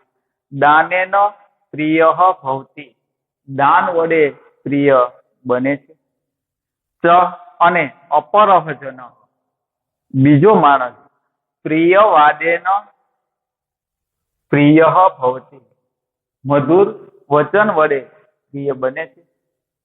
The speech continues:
અન્યઃ જનઃ, અને અન્ય વ્યક્તિ, અન્ય માણસ,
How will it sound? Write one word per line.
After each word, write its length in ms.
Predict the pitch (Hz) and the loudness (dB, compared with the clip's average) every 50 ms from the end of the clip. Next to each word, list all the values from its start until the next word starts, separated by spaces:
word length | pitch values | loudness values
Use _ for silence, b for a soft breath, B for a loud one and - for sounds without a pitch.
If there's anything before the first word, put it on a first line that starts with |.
| _ _ _ _ _ _ _ B B B B B - - | _ _ _ _ _ _ _ B B B B B -4 -2
અન્યઃ 440 | 165 175 190 208 214 208 208 208 | 0 2 2 2 2 2 2 2
જનઃ, 520 | 185 147 160 151 147 147 139 131 127 117 110 _ _ _ _ _ _ - | 0 0 -2 -2 0 -2 -4 -4 -6 -14 -20 _ _ _ _ _ _ -12
અને 260 | 160 160 - 151 135 _ _ _ _ _ _ _ _ _ _ _ _ _ _ _ _ - | -12 -12 -12 -16 -20 _ _ _ _ _ _ _ _ _ _ _ _ _ _ _ _ -2
અન્ય 300 | 165 170 185 202 214 220 | 0 0 2 2 2 2
વ્યક્તિ, 460 | 208 185 160 151 - _ _ _ 127 117 _ _ _ _ _ _ _ - | 2 2 0 -2 -4 _ _ _ _ _ _ _ _ _ _ _ _ -6
અન્ય 240 | - 170 185 202 208 | -6 -6 -2 0 -2
માણસ, 380 | 190 160 147 147 147 143 131 | 0 2 2 2 2 2 0